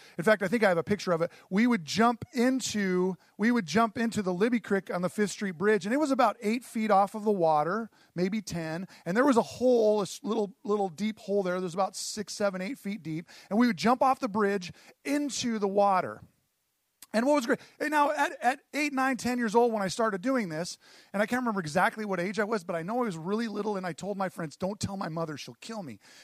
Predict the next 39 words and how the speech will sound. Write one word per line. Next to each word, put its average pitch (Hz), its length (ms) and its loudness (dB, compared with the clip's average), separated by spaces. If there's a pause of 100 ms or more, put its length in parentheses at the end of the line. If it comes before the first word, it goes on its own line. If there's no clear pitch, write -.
(140)
And, 196 240 -2 (320)
and 202 160 -2
I 220 140 0
remember 262 360 2
jumping 226 420 -4
into 233 140 -2
that 202 220 0
water, 214 400 2
and 180 160 -4
we'd 185 120 -4
float 247 300 -2
down 226 240 -2
a 220 60 -2
little 214 220 -2
ways 202 340 -2
and 147 100 -12
get 196 140 -4
off 196 200 0
the 185 80 -14
bank, 185 360 -8
and 165 100 -8
then 165 60 -10
we'd 156 100 -12
climb 180 320 -6
up 175 160 -4
and 160 100 -10
we'd 156 140 -6
do 160 160 -6
it 160 60 -4
again. 180 260 -10
We 143 100 -8
did 135 120 -10
that 131 200 -6
over 156 480 -4
and 127 140 -8
over 160 220 -4
and 143 80 -6
over 156 180 -6
again. 127 160 -8